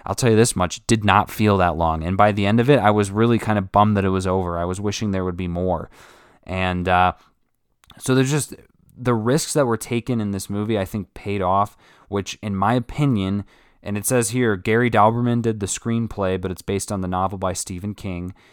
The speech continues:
And he also did the screenplay for It, The Nun, Annabelle, Annabelle, uh, Retur-, Annabelle Creation. Oh, that's Annabelle, Annabelle coming, the, the third one. Third Annabelle. Oh, he created Swamp Thing?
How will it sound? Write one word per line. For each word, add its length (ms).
And 180
he 140
also 380
did 200
the 60
screenplay 580
for 280
It, 340
The 200
Nun, 680
Annabelle, 920
Annabelle, 1000
uh, 300
Retur-, 520
Annabelle 300
Creation. 800
Oh, 100
that's 160
Annabelle, 560
Annabelle 720
coming, 360
the, 260
the 100
third 300
one. 220
Third 300
Annabelle. 480
Oh, 160
he 140
created 480
Swamp 440
Thing? 420